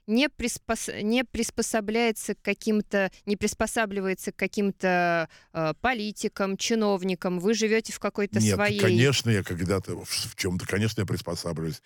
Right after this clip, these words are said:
Speaker 2: Я приспосабливаюсь, э, ну, я стараюсь не врать.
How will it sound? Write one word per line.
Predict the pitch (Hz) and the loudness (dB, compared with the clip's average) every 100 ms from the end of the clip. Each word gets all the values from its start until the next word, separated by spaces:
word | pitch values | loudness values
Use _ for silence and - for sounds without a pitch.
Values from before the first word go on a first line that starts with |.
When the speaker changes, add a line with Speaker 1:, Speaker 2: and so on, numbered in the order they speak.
| - - - | -16 -18 -8
Speaker 2:
Я | 101 101 | -4 -2
приспосабливаюсь, | 98 - 95 107 110 104 95 90 - - - - - | -2 -2 -2 0 0 0 0 -2 -6 -16 -18 -18 -16
э, | - 82 80 - - - - - - | -10 -6 -6 -6 -14 -20 -20 -20 -4
ну, | 95 107 104 92 87 120 - _ _ - | 0 2 2 0 -4 -8 -18 _ _ -4
я | 104 | -4
стараюсь | - 113 117 101 - | 0 2 2 0 -2
не | 92 | -2
врать. | 82 76 65 | -2 -4 -6